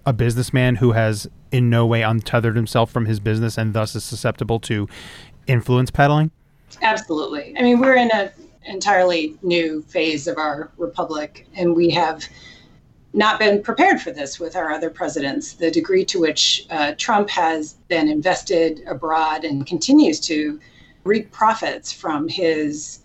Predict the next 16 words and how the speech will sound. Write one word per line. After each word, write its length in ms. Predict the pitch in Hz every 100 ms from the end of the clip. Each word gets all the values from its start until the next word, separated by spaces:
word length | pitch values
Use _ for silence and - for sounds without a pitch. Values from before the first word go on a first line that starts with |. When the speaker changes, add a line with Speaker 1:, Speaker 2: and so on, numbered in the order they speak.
| -
Speaker 2:
properties, 920 | 226 202 208 180 170 165 156 - -
his 540 | 165 151 147 - -
investments, 920 | 185 156 196 - 180 165 156 151 -
his, 760 | - 180 160 151 151 - - - _
you 100 | -
know, 140 | 165 147
financial 480 | 190 175 175 -
entanglements. 880 | 165 160 175 165 160 156 151 - - -
It 200 | 180 -
spans 460 | - 190 185 185
at 180 | - 180
least 260 | 196 240 -
thirty 280 | 220 208 208
countries 480 | 208 196 233 240
that 180 | - 190
we've 500 | 185 208 226 - -